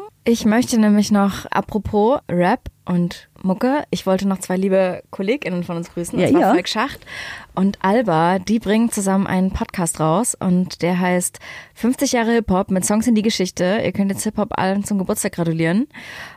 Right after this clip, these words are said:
Speaker 1: Und es ist eine kleine Hörempfehlung von uns für euch,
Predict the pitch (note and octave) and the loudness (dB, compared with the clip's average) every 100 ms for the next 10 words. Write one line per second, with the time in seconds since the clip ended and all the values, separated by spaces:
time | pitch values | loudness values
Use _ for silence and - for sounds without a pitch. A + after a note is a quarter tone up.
0 | _ - G3 G3 F#3+ F#3+ - - _ - | _ 0 2 4 4 2 0 -10 _ -4
1 | A#3+ B3 A#3+ A#3+ A3+ G#3+ D4 A#3 G#3+ F3+ | 0 0 0 2 4 4 4 0 0 2
2 | F#3 A#3+ F4 - G#3 - B3+ - - - | 2 0 -2 -4 -2 0 0 0 -2 0
3 | F3+ B3 G#4 - | 2 2 -2 -8